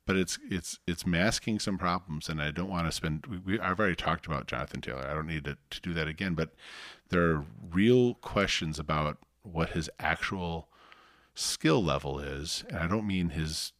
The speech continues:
physical talents. I just mean, like, his ability to play running back in the N F L effectively. And,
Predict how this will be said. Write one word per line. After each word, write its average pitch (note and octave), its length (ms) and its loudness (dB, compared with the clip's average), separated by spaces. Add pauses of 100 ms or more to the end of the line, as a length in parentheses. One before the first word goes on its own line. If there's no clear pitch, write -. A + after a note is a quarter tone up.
(120)
physical F#2 480 -2
talents. C#2+ 400 -4
I - 20 -4
just D2+ 180 -6
mean, D#2+ 120 -4
like, D2+ 160 -4
his D#2+ 160 -4
ability D#2 320 -2
to D#2 80 -4
play D#2 160 -4
running D2+ 240 -2
back D2 240 -4
in D2+ 40 -8
the D2 80 -6
N C#2+ 120 -4
F - 100 -10
L D2 160 -2
effectively. - 640 -8 (720)
And, F#2+ 540 4